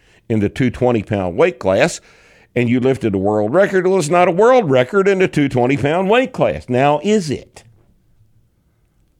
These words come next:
So, I don't know what's being done now with respect to that. There are so many federations and the sport's become so fragmented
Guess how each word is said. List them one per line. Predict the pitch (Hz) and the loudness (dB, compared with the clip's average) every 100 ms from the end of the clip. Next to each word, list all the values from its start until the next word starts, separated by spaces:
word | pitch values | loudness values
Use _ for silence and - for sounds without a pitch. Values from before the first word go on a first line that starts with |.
| _ _ _ _ _ _ | _ _ _ _ _ _
So, | - - 117 - _ _ - _ _ - | -2 0 0 -4 _ _ -20 _ _ -2
I | 160 | -2
don't | 170 165 | -2 -2
know | 110 | 0
what's | 120 92 | 0 -2
being | 87 78 73 | -6 -6 -4
done | 92 87 73 | -4 -4 -8
now | 90 104 101 98 104 | -8 -6 -6 -8 -10
with | 101 80 - | -12 -14 -14
respect | - - 104 98 | -20 -4 -2 -2
to | 98 | -4
that. | 90 92 90 | -2 0 -2
There | 87 | -6
are | 92 | -4
so | 127 120 | -2 0
many | 92 73 | -2 -6
federations | 92 85 76 82 80 78 73 | -6 -6 -4 -6 -8 -12 -14
and | 71 | -16
the | 73 | -18
sport's | - 90 87 - | -10 -6 -6 -8
become | 76 73 73 | -12 -10 -10
so | - 65 | -10 -14
fragmented | - 98 92 80 82 80 71 71 | -4 0 0 0 -4 -6 -8 -12